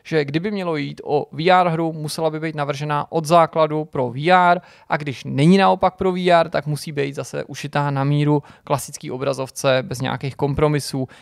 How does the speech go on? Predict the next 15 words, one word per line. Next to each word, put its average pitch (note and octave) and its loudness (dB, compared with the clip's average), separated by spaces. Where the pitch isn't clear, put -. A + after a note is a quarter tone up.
Některé F3+ -2
hry F3+ 0
podle E3 -4
něj E3+ -4
můžou F3 0
zvolit D3+ -2
ten D#3 -4
hybridní D#3 -2
přístup, G3 -4
jako D3+ -6
třeba C#3 0
first C#3 -8
person F3 -2
akce, D#3 -4
protože D3 -6